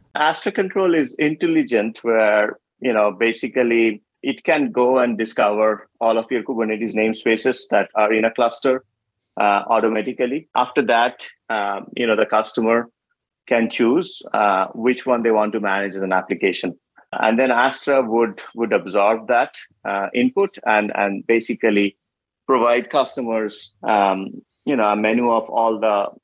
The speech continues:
options that they have for this application, whether it's backing it up, whether it's, uh, taking a snapshot, whether it's cloning, et cetera. Um, Astra also, um, you know, is intelligent enough when it sees custom resources or C Rs as they're known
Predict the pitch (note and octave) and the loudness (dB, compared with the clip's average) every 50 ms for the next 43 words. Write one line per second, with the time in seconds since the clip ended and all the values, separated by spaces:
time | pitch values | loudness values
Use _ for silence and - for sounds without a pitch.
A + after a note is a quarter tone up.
0 | _ _ - A#2 A#2+ - - - - A#2 G#2+ G2+ - - A2+ G2+ G2 G2 G#2+ G2 | _ _ -2 -2 -2 -2 -4 -6 -6 -6 -6 -6 -2 0 0 0 2 0 0 2
1 | G#2+ G#2+ G#2 G2+ - - A2+ G2 G2+ G2 F#2 F#2 F2+ - - F#2+ E2 G2+ G2 - | 2 2 2 2 0 -2 -2 -2 -2 -2 0 -2 -2 -2 -2 0 2 2 2 2
2 | - F#2+ F2+ F2+ F#2+ F2+ F#2 F#2 F#2 F2+ F2 - - - - - G#2+ G2+ F#2 G2+ | 0 0 2 2 2 4 4 4 4 2 2 -2 -6 -10 -8 -8 -6 -4 -2 0
3 | G2+ G2+ - A2 G2+ G2+ G2+ - C#3+ D#3+ E3 - - A2 F#2+ F#2+ F#2+ G2 G2 F#2+ | 0 0 2 2 2 2 2 2 2 0 0 0 0 2 2 2 2 2 2 0
4 | - - - - - - G#2 - - - A2 G2+ - G#2+ G2+ F#2+ - - A2 G2 | -2 -6 -8 -6 -6 -6 -6 -6 -4 -4 -2 0 0 0 0 0 0 0 0 0
5 | G2+ - - C3+ B2 B2 A#2+ - _ _ _ - - _ _ - A2 G#2+ G#2+ G2+ | 0 -2 -2 0 0 0 -2 -4 _ _ _ -20 -20 _ _ -2 0 2 2 2
6 | G2 - - - A#2+ G#2 G#2+ A2+ A2 G#2 F#2+ - - C3 A#2+ A#2+ - A2+ G#2 F#2+ | 0 -2 -4 -2 0 0 0 0 -2 -2 -4 -2 0 0 0 0 0 -2 -2 -2
7 | - _ _ _ _ _ _ _ _ _ _ - - A2+ A2 G#2+ G#2 G#2 G2+ G#2 | -4 _ _ _ _ _ _ _ _ _ _ -2 0 2 2 2 2 0 -2 -6
8 | - - - _ _ _ _ _ _ _ - C3+ C#3 D#3+ - - - F3+ F3 E3+ | -12 -18 -20 _ _ _ _ _ _ _ -2 0 0 0 -2 -4 -4 -2 0 0
9 | D#3+ - - C3+ C#3 E3+ F#3+ F#3+ - - A#2 G2+ G2 G2 - _ _ _ _ A#2+ | 0 0 0 0 0 0 0 -4 -8 -8 -8 -8 -8 -8 -12 _ _ _ _ -4
10 | A#2+ A2 G#2 G2+ G2+ G2 G2 G#2+ - - _ _ _ C#3+ C3 A#2+ A2+ G#2+ G#2 - | -4 -2 -2 -2 -2 -4 -6 -12 -18 -20 _ _ _ -4 0 2 4 4 4 4
11 | - - A#2+ A#2 C3 C3+ B2+ C#3 C#3+ C3+ B2 B2 C3 B2 - A#2+ A#2 B2 C#3+ C#3 | 2 0 0 0 0 0 0 0 -2 -2 0 0 -2 0 0 -2 0 0 0 -2
12 | C3 - - A#2 G#2+ G#2+ A2 G#2+ A2 - - B2 - - - B2+ B2 A2+ - - | -2 -4 -4 -2 0 0 0 -2 -2 -4 -6 -6 -6 -6 -4 -2 -2 -2 -2 -2
13 | - A#2 A2+ - - - B2+ A#2+ A#2 A2 - - A2 A#2 A#2 - C#3+ C#3 C#3 - | 0 0 0 0 0 0 2 2 2 0 0 2 2 0 2 0 0 0 2 2
14 | A#2 G2+ - - - B2+ A#2 A2 G#2 G2+ G2+ G#2 G#2+ G2+ G#2+ F#2+ - - G#2+ G2 | 0 0 0 -2 -2 0 2 2 2 2 0 0 -2 -2 -4 -4 -4 -4 -6 -4
15 | G2 G2+ G#2 G#2+ G#2 G#2 | -2 0 0 0 0 -2